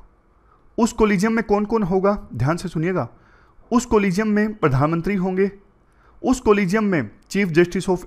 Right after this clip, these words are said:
इंडिया होंगे, उस कोलिजियम में leader of opposition होंगे लोकसभा में। तो ये तीन लोगों का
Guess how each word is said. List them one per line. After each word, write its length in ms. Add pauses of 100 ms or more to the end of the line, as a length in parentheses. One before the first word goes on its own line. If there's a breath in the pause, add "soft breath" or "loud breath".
इंडिया 280
होंगे, 400 (360 soft breath)
उस 180
कोलिजियम 460
में 260 (200)
leader 280
of 120
opposition 580
होंगे 220
लोकसभा 500
में। 220 (680 soft breath)
तो 80
ये 120
तीन 560 (600)
लोगों 380
का 480